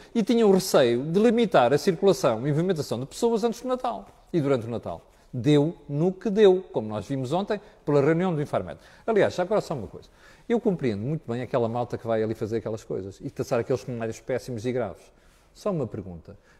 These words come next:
Gostava mesmo de os ter visto fazer uma conferência de imprensa antes de,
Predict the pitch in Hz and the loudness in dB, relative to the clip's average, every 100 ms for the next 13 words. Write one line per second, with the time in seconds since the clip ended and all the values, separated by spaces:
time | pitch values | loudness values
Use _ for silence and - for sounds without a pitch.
0 | - 127 147 - 180 147 143 117 147 131 | -12 -8 -8 -2 -2 0 0 0 -2 -2
1 | 131 120 131 - 147 120 117 131 - 117 | -4 -4 -6 -2 -2 0 -4 -8 -6 -4
2 | 123 117 113 117 123 113 117 107 104 110 | -4 -6 -8 -8 -6 -6 -6 -8 -8 -10
3 | 107 113 - 113 | -10 -12 -10 -10